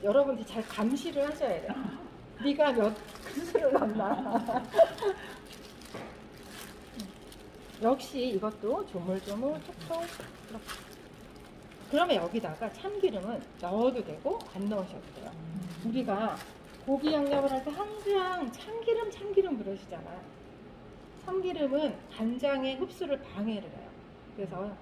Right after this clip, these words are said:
Speaker 1: 간을 잘 못 맞추거든요. 그래서
Speaker 2: 구울 때 넣어요?
Speaker 1: 응?
Speaker 2: 구울 때 넣어요?
Speaker 1: 저는 구울 때도 안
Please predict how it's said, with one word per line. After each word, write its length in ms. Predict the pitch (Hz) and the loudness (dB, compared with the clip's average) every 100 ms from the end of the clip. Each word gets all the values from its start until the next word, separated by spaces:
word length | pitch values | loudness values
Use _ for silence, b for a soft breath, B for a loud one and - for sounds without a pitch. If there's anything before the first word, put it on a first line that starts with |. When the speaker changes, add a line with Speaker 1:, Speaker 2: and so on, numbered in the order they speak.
| - - - | -14 -18 -16
Speaker 1:
간을 300 | - 254 277 277 | -4 2 4 4
잘 140 | 196 | 2
못 140 | 180 180 | -4 -4
맞추거든요. 720 | 220 220 - 151 160 240 370 | -4 -6 -8 -10 -6 -4 -4
그래서 200 | 226 185 - 214 - | -6 -8 -10 -12 -14
Speaker 2:
구울 140 | 196 208 | -12 -12
때 840 | - 220 196 - - - - - | -12 -14 -14 -14 -14 -14 -16 -12
넣어요? 20 | |
Speaker 1:
응? 120 | 302 440 - - - 208 | -10 -10 -14 -18 -12 -8
Speaker 2:
구울 220 | 214 220 | -8 -8
때 60 | 208 | -10
넣어요? 180 | 165 160 156 165 196 - - - - - | -10 -12 -14 -16 -16 -16 -18 -18 -18 -16
Speaker 1:
저는 400 | - 262 320 381 302 | 0 6 6 4 -2
구울 320 | 240 262 269 | -4 -4 0
때도 220 | 247 | -2
안 60 | 180 | -2